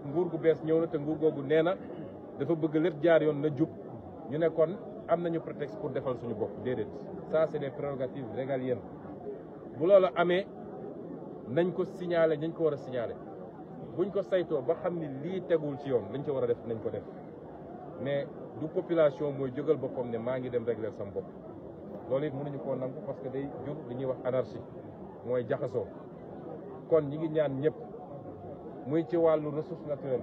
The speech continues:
yi, muy ci wàllu suuf si, ak beneen fànn bu mu doon. Ñun de état bu am ubbeeku la, ñu ngi déglu ñëpp. Bu ñu saisiree ci ay situation yu am,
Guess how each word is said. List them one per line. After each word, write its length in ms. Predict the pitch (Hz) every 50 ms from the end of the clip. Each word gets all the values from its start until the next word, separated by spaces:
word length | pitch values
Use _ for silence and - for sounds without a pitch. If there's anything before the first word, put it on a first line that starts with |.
| - -
yi, 40 | 113
muy 100 | 147 156 -
ci 80 | 165
wàllu 240 | 156 156 151 147 139 127 -
suuf 120 | 156 143 -
si, 120 | - 104 98 - - - - - - - - - - - - - -
ak 120 | 156 160 131 123
beneen 220 | 170 180 185 175
fànn 240 | - 180 165 160 139
bu 80 | 131 139
mu 140 | 139 139 131
doon. 160 | 135 131 117 - - - - - - - - - - - - - - - - - - - - - - - - - - - - - - - - - - - - - 120 127
Ñun 180 | 156 170 175 160
de 80 | 160 165 160
état 280 | 160 156 175 160 156
bu 140 | 143 135 139 151 156 - - - - - - - 170 - - - - - - -
am 140 | 156 175 180 - -
ubbeeku 380 | 156 135 127 139 120 - -
la, 80 | - - - - - 117
ñu 80 | 131
ngi 100 | 139 139
déglu 260 | 135 147 127 117 123 120
ñëpp. 140 | 127 127 - - - - - - - - - - - - - - - - - - - -
Bu 60 | 147
ñu 140 | 175 208 208 -
saisiree 380 | 196 185 160 160 170 160 151 -
ci 80 | -
ay 140 | 160 165 147
situation 520 | - - - - 165 151 135 117 - 123 120
yu 80 | 120 - -
am, 80 | -